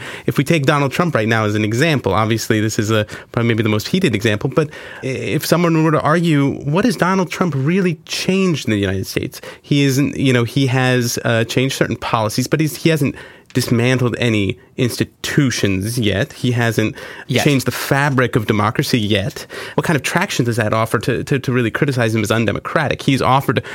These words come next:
Speaker 1: very different ideas. He's offered very different rhetoric. But, you know, you, you make a big point of arguing that free speech is an important liberal value. So if he voices different ideas,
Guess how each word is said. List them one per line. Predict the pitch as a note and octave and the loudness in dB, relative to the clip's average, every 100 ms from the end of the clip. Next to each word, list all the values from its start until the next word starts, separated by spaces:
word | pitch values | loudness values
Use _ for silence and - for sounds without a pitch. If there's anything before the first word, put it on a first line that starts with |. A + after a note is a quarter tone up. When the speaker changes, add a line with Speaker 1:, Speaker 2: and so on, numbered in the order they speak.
| - | -6
Speaker 1:
very | - B2 | -2 0
different | B2+ A#2+ | 2 0
ideas. | G2 - F#3 D3+ G#2+ B2 D3+ - | 0 0 2 4 4 2 0 0
He's | B2 | 2
offered | A#2+ B2 | 2 2
very | A#2 A#2+ | 2 2
different | A#2 A#2 - | 2 0 0
rhetoric. | G#2+ E3 A#2 B2 - | 0 2 2 0 0
But, | D#3+ E3+ | -2 0
you | A#2+ | 0
know, | G2 | 2
you, | G#2+ G#2+ | 0 -2
you | G#2+ G#2+ | -2 0
make | G#2+ A2 | 0 0
a | |
big | G#2 A#2 | -2 -4
point | - A#2+ A2+ | 0 0 0
of | G2 - - - | -2 -10 -14 -6
arguing | - A#2 A#2 A2+ | -2 0 2 2
that | G#2+ | 0
free | - A2+ | 0 -2
speech | - E3+ D#3 | 0 -2 0
is | A2 | -2
an | G2+ | -2
important | F#2+ G#2 D#2 G2 | -2 -2 0 0
liberal | F#2+ F#2+ | 0 0
value. | G2+ G2 G2 G#2+ | 0 2 0 0
So | B2+ B2 - - | 0 -2 -4 -6
if | B2 | -2
he | |
voices | C#3 A2 A2+ D3 - G#2+ | 0 0 2 2 0 -2
different | - - G#2+ | 0 0 0
ideas, | F#2+ - C#3+ A2+ F#2 - | -2 0 2 2 -2 -6